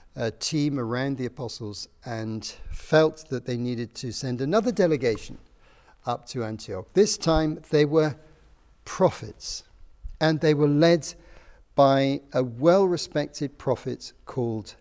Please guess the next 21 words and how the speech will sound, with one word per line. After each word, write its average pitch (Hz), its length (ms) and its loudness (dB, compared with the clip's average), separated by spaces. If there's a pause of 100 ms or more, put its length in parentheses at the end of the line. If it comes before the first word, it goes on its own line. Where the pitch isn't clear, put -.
(320)
Agabus. - 480 -4
But 170 140 -4
what 254 180 4
do 262 100 -2
we 247 140 0
mean 170 320 0
by 113 200 -2
prophets - 540 -6
in 110 100 -10
the 110 60 -8
New 127 160 -6
Testament? - 640 -14
We're 143 80 -6
not 208 220 -6
quite 214 420 0
in 202 60 -2
the 185 80 -4
same 170 260 -4
category 147 580 -6
as 135 140 -4
the 139 220 -4